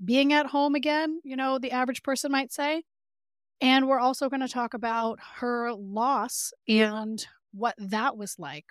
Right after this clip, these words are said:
because anyone who has had a loss, I mean, it can be different for everybody, for, but I think a lot of us know, like we were talking before we started recording, and you were saying it was very much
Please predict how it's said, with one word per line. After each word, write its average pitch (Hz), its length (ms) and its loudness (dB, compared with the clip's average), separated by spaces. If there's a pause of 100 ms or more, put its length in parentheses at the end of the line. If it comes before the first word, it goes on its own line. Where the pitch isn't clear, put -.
(120)
because 196 580 -6 (720)
anyone 247 500 0
who 226 400 -8
has 190 320 -6
had 247 540 -4
a 302 100 0
loss, 302 540 -2 (580)
I 285 60 0
mean, 302 220 2
it 294 100 -6
can 330 100 0
be 294 120 0
different 254 340 -4
for 233 100 -2
everybody, 233 440 -2
for, 220 240 -8 (200)
but 226 280 4
I 233 100 -6
think 254 240 0
a 240 80 -6
lot 220 240 0
of 226 100 -2
us 226 200 -4
know, 214 340 -4 (580)
like 214 120 -8
we 226 100 0
were 220 80 0
talking 214 400 -2
before 208 300 -4
we 208 100 -4
started 185 220 -6
recording, 233 640 -2 (100)
and 202 560 -6
you 220 180 -4
were 202 120 -4
saying 202 400 -4 (480)
it 233 200 0
was 226 360 4
very 208 340 0
much 180 380 -6